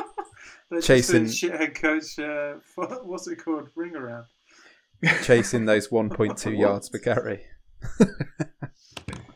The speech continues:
Speaker 3: Um.
Speaker 1: <laughs> Right, so that was our first prediction. Next up, we had, uh, underdog. So we had the kicker team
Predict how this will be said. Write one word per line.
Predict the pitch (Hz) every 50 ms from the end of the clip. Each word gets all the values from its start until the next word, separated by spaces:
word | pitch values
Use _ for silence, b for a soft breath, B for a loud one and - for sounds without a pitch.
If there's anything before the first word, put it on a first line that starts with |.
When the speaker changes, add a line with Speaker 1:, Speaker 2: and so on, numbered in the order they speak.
| b b b b b b b b b b b b b b b b b b b b b _ _
Speaker 3:
Um. | 107 107 107 104 101 98 98 98 98 95 _ _ _ _ _ _ _ _ _ - -
Speaker 1:
<laughs> | 226 196 196 - - - 262 262 - - 269 269 262 - -
Right, | 175 165 160 156 151 - -
so | - - - 156 151 147 147 151 - _ _ _ _ B B B B B B B B
that | - 160 160
was | 175 170 160 156 135 151
our | 151 143 143 143
first | 143 - 160 156 151 143 147 -
prediction. | 147 147 139 143 147 135 139
Next | 151 156 165 - - -
up, | - 139 - 175 -
we | 135 143 139 135
had, | 139 135 135 139 135 127 120 139
uh, | 135 147 139 131 131 131 135 - - _
underdog. | 143 143 151 156 147 143 131 113 127 117 113 107 107
So | - - 131
we | 127 135 135 127
had | 127 131 131 143 151 147
the | 127 127 135 139
kicker | 131 139 - 156 151 151 - 156
team | 147 - - 135 131 127 127 120 120 117